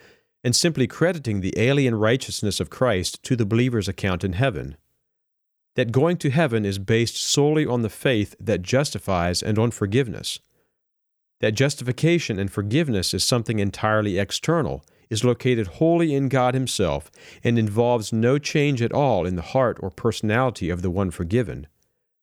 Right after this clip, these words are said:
And that the manner of life of the justified person has nothing to do with one's eternal destiny, because to add following Christ in obedience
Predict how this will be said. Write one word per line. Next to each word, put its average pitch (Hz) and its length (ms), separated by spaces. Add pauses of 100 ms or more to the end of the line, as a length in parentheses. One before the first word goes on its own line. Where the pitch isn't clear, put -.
(320)
And 143 140
that 143 140
the 139 80
manner 156 420
of 131 140
life 107 340
of 95 160
the 98 80
justified 107 640
person 101 400
has 117 220
nothing 139 380
to 131 60
do 135 240
with 120 200
one's 101 260
eternal 110 320
destiny, 90 580 (600)
because 120 320
to - 180
add 120 400
following 131 640
Christ 113 480
in 98 100
obedience 92 680